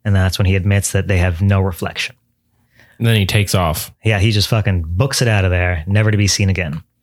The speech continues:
Speaker 1: Back in the house, Jerry and Billy find a little piece of the, of the mirror that's broken.
Speaker 2: Mm-hmm.
Speaker 1: There might be trouble ahead.
Speaker 2: Yeah, so they know. Oh, Peter knows what's up. He saw me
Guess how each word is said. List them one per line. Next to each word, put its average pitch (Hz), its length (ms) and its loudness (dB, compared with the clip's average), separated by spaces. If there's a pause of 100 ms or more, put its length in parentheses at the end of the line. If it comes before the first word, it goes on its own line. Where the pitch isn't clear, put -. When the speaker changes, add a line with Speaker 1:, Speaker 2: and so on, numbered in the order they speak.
(800)
Speaker 1:
Back 120 300 -2
in 185 60 -2
the 156 80 0
house, 120 440 0 (520)
Jerry 147 680 2
and 131 220 2
Billy 131 360 0
find 113 640 2
a 110 80 -2
little 107 200 0
piece - 300 -2
of 92 140 -2
the, 90 260 -4 (460)
of 98 100 0
the 92 80 2
mirror 95 240 2
that's 92 160 0
broken. 98 420 0
Speaker 2:
Mm-hmm. 101 360 2 (340)
Speaker 1:
There 104 140 0
might 104 160 2
be 95 80 -2
trouble 95 340 -4
ahead. 98 280 -10 (100)
Speaker 2:
Yeah, 92 240 2
so 107 180 -2
they 117 180 2
know. 90 520 0 (840)
Oh, 101 760 2
Peter 87 600 0
knows 90 300 0
what's 76 220 -2
up. - 320 -4 (460)
He 98 140 0
saw 82 300 0
me 69 300 -2